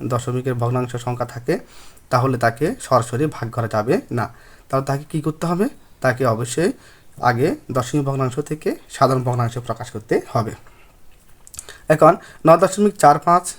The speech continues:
যে দশমিক ভগ্নাংশ আছে, তাকে আমরা সাধারণ ভগ্নাংশে প্রকাশ করব। তার নয় দশমিক চার পাঁচের পরে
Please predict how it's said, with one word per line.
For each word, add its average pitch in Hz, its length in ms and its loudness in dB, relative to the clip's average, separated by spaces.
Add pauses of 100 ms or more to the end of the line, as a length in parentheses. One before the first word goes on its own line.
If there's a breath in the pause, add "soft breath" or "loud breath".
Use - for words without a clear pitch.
(120)
যে 139 380 2 (600 loud breath)
দশমিক 143 320 2
ভগ্নাংশ 131 400 0
আছে, 165 320 -4 (220)
তাকে 123 220 0
আমরা 120 360 2 (300 loud breath)
সাধারণ 135 300 2
ভগ্নাংশে 123 360 -2
প্রকাশ 117 320 -2
করব। 85 260 -8 (300 loud breath)
তার 123 160 2
নয় 127 140 4
দশমিক 139 380 -2
চার 123 180 2
পাঁচের 123 240 -4
পরে 123 300 -2